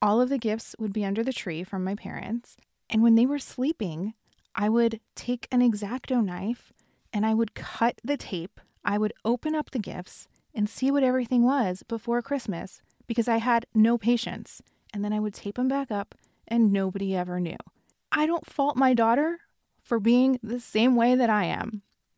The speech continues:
My mom thinks, on the other hand, that this is primarily Ivy's fault because she was told not to go in this closet by my mother. What is a nine-year-old gonna do when that happens?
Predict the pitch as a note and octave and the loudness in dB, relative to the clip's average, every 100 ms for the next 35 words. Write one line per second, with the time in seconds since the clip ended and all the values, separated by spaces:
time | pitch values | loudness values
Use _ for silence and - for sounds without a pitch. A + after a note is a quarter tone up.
0 | _ _ G3+ A3 D#4 F#4+ F#4 - G#3 F#3 | _ _ 0 2 6 6 4 2 0 0
1 | F#3 - G3+ G3 F#3 F3 F3+ F3+ E3 E3+ | -2 -4 -2 0 0 0 -2 -2 -4 -6
2 | - _ _ _ G3 F#3 F#3 F3 D#3+ - | -8 _ _ _ -6 -4 -6 -6 -8 -8
3 | - - _ _ _ - C#4 B3+ A3+ G3+ | -12 -18 _ _ _ -2 4 4 4 2
4 | G3 F#3+ F#3 E3+ E3 - - - - - | 0 -2 -4 -6 -8 -12 -14 -18 -16 -14
5 | - G3 - G3+ F#3+ - - B3+ B3 A#3 | -10 -10 -8 -6 -6 -6 0 4 4 2
6 | - _ _ _ - F#3 G#3 - C4 A#3+ | -8 _ _ _ -6 -4 -4 -4 -2 2
7 | B3 B3+ C#4+ - G3 G3+ A3 A#3 - D#3+ | 2 2 0 -4 0 0 0 -2 -4 0
8 | G3 C#4 D#4 G#3+ G3 - - _ _ _ | 4 4 4 0 -2 -6 -10 _ _ _
9 | _ _ A3+ C#4+ D#4+ E4 E4+ C#4 C4+ C4 | _ _ -4 -2 0 2 4 4 4 4
10 | B3 A#3+ G3+ G#3+ G#3+ G3 F#3+ E3 D#3+ F#3+ | 4 4 2 4 4 2 0 -4 -4 2
11 | G3+ G#3 G3 G3 F#3+ F3+ E3 - | 4 4 2 0 -2 -6 -10 -12